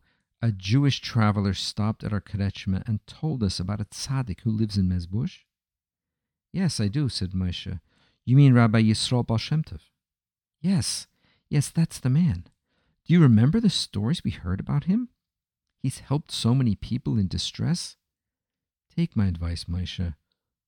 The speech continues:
Go to him at once. He will help us somehow." Moshe did not believe these stories about the Baal Shem Tov,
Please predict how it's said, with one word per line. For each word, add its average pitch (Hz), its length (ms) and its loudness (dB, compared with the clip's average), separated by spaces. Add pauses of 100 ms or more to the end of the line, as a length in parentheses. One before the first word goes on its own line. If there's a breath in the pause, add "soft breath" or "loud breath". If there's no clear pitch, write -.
(120)
Go 175 180 -2
to - 140 -10
him 113 160 2
at 107 100 -4
once. 98 560 -2 (560)
He - 100 -10
will 127 120 -2 (120)
help 117 180 -2
us 95 100 -4
somehow." 92 440 -4 (2250)
Moshe 202 380 2
did 110 140 2
not 117 240 2
believe 104 420 0
these 92 180 -4
stories 95 480 -2
about 90 240 -4
the - 80 -6
Baal 82 140 -8
Shem 110 280 -2
Tov, - 340 -8